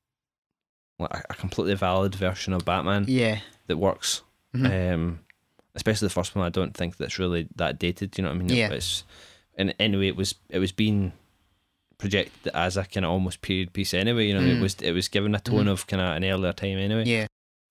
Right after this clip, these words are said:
Speaker 1: I'd just like to add one more point about this film.
Speaker 2: Okay.
Speaker 1: And with respect to cu-, the upcoming, eh, Dark Knight Rises, I don't like the Batpod.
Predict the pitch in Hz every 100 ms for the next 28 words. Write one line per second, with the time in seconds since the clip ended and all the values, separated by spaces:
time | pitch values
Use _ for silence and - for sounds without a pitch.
0 | - 110 - 107 - 95 92 85 90 92
1 | 92 90 87 95 98 104 107 107 110 113
2 | 120 120 113 - 95 90 87 - - 92
3 | 95 92 92 - - - - - 71 82
4 | - 104 95 92 90 - 90 85 85 80
5 | _ _ _ _ _ - - 90 80 92
6 | 95 104 - - - - - _ _ _
7 | _ _ _ _ _ _ _ _ _ _
8 | _ _ - 92 65 82 67 76 - 80
9 | 80 -